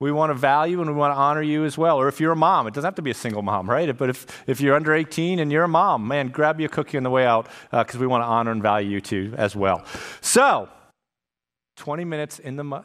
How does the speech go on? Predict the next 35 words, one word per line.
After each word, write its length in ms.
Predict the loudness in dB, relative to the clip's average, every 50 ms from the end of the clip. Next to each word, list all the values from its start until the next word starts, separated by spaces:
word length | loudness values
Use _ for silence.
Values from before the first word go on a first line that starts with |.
| _ _ -12
twenty, 240 | -6 -4 -4 -4 -4
<laughs> 120 | -8 -10
twenty 360 | -10 -4 -2 -2 -2 -2 -2
minutes 400 | -2 -2 -2 -2 -2 -2 -4 -4
in 60 | -4
the 60 | -2 0
microwave. 760 | 2 2 2 2 2 0 2 2 2 0 -2 -4 -6 -10 -12 _ -14 -12 -10 -8
<laughs> 240 | -6 -6 -6 -4 -4
Twenty 360 | 0 2 4 4 6 4 2
seconds 520 | 2 2 2 2 2 2 0 -2 0 0
in 120 | 0 0 0
the 80 | 2
microwave, 920 | 2 2 2 2 2 0 0 2 2 4 4 4 2 2 0 -2 -6 -10 -4
take 220 | -2 -2 0 2
'em 100 | 2 4
out 120 | 4 4 4
of 40 |
the 80 | 4 4
wrapper, 540 | 4 4 4 4 2 0 0 -2 -2 -2 -2
those 260 | -2 -2 -2 -2 -2
things 220 | -4 -4 -4 -4
will 100 | -4 -4
change 200 | -2 -2 -2 0
your 100 | 2 2
life. 380 | 2 2 2 -2 -8 -18 -8 -2
If 140 | -2 0 0
you 80 | 0 0
put 160 | 2 2 2
'em 60 | 2
in 60 | 2
the 60 | 2 2
microwave 420 | 2 2 2 2 2 2 2 0
for 120 | -2 -4
twenty 320 | -4 0 0 0 0 2 2
minutes, 500 | 2 2 2 2 0 0 -4 -8 -10